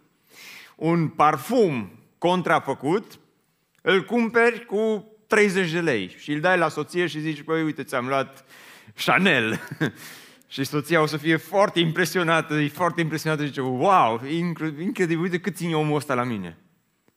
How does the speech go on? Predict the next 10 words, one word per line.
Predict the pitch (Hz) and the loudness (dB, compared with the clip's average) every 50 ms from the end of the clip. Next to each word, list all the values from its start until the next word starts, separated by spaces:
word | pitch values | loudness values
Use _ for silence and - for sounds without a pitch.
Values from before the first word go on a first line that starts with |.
| _ _ | _ _
Și | _ - - - _ _ | _ -20 -20 -20 _ _
se | _ - 160 | _ -12 -10
dă | 151 180 | -8 -8
cu | 147 123 | -10 -6
parfumul | 117 143 139 - - 165 165 160 156 | -4 -4 -6 -4 -6 -8 -8 -8 -8
și | 151 151 143 135 139 _ _ _ _ _ _ _ _ _ _ _ _ _ _ _ | -8 -10 -12 -12 -12 _ _ _ _ _ _ _ _ _ _ _ _ _ _ _
pleacă | - 120 139 139 - 131 | -6 -4 -4 -2 -2 -2
de | 123 | -4
acasă, | 123 123 143 135 135 123 127 | -4 -4 -4 -6 -6 -6 -10
dar | 120 120 127 123 120 120 - _ | -8 -4 -4 -4 -4 -6 -12 _